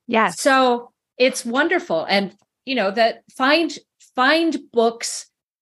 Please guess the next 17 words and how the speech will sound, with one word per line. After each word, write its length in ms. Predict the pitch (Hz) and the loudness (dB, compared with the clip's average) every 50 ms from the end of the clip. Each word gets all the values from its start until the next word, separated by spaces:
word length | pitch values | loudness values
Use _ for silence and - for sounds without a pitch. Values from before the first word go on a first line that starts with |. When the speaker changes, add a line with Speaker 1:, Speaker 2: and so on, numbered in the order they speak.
| _ - | _ -4
Speaker 2:
that 160 | 220 233 226 | -4 -2 0
you 260 | 202 214 240 247 247 | 0 2 2 2 2
love 520 | 226 226 233 214 170 156 143 156 - - - _ _ _ _ _ _ _ _ _ _ _ _ _ - | 2 2 4 4 2 0 -2 -6 -10 -16 -20 _ _ _ _ _ _ _ _ _ _ _ _ _ 0
and 520 | 202 202 202 208 208 202 202 202 196 180 190 - - - _ _ _ _ - | 2 2 4 4 2 2 0 0 -2 -6 -8 -12 -14 -14 _ _ _ _ -2
analyze 640 | 214 214 208 208 190 175 160 147 147 151 - - | -2 0 0 0 0 0 0 -2 -4 -4 -8 -10
them. 300 | - 135 123 135 - _ _ _ _ _ _ _ _ _ _ _ _ _ _ _ _ _ _ _ _ _ _ _ _ _ _ - | -10 -12 -12 -14 -18 _ _ _ _ _ _ _ _ _ _ _ _ _ _ _ _ _ _ _ _ _ _ _ _ _ _ -2
I 120 | 208 226 | 0 0
had, 380 | 226 233 254 240 233 196 170 - - - - _ - | 0 0 2 2 2 0 -2 -6 -14 -14 -8 _ -2
I 80 | 214 | 2
love 280 | 220 226 226 220 170 - | 4 4 2 2 0 -2
Dean 280 | 226 214 214 214 202 | -2 -2 -2 -2 -4
Koontz 600 | 202 - 208 185 165 - - - - - - - _ _ | -2 -2 -2 -2 -2 -4 -8 -8 -8 -8 -10 -14 _ _
too. 360 | - - 196 170 135 - - - _ _ _ - - _ - | -10 -6 -6 -6 -6 -6 -10 -18 _ _ _ -20 -20 _ -8
And 160 | 190 185 190 | -8 -6 -6
so 540 | - - 226 202 196 185 180 180 - - - 180 | -2 2 4 4 4 4 2 0 -4 -6 -2 0
I 140 | 196 202 | 2 2
had, 500 | 196 196 208 214 202 202 190 180 175 233 | 2 0 0 2 2 2 2 0 -2 -8